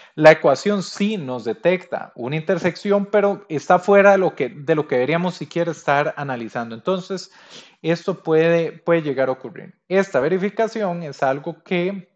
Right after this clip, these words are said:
tenemos que llegar a realizar para cada borde activo. Es algo que vamos a tener que tener presente para, eh, para cada borde activo.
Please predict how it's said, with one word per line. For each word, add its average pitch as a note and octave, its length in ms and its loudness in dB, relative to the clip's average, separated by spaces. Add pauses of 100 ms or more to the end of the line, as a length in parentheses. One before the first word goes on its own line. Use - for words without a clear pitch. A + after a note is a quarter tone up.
(2000)
tenemos F3 340 0
que G3+ 120 -2
llegar F3 480 2
a E3 220 4
realizar E3 640 -2
para - 320 0
cada D#3+ 520 0
borde C#3+ 480 -6
activo. A#2 600 -12 (260)
Es - 180 -10
algo D3+ 220 -6
que - 80 -6
vamos D3 220 -6
a D#3 100 -4
tener C3 260 -10
que D#3 120 -10
tener B2 400 -10
presente C#3 680 -10 (440)
para, E3 520 2
eh, C3+ 80 -12
para A#2 380 -6
cada D3 240 0
borde A#2+ 460 -8
activo. - 400 -20